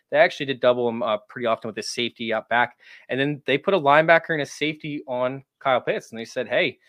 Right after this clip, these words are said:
you're gonna have to beat us a different way 'cause our front four is gonna put pressure on you regardless." And they did, especially towards the end of the game,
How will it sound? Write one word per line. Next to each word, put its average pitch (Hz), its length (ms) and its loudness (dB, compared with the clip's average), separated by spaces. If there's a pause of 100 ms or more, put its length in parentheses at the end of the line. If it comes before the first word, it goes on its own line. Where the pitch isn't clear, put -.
(580)
you're - 80 -12
gonna 196 60 -2
have 262 100 -4
to 233 80 -2
beat 175 220 -4
us 190 120 -6
a 170 40 -16
different 175 200 -2
way 190 140 0
'cause 131 140 -8
our 139 120 2
front - 400 0
four 180 280 0
is 127 100 -6
gonna 147 200 -6
put 151 180 -14
pressure 156 360 -4
on 127 120 -4
you 127 100 -10
regardless." 175 580 -6
And 147 240 -8
they 143 140 -2
did, 147 300 -2
especially - 340 -10
towards 127 180 -8
the 127 80 -4
end 123 80 -2
of 107 60 -8
the 107 60 -8
game, 131 280 2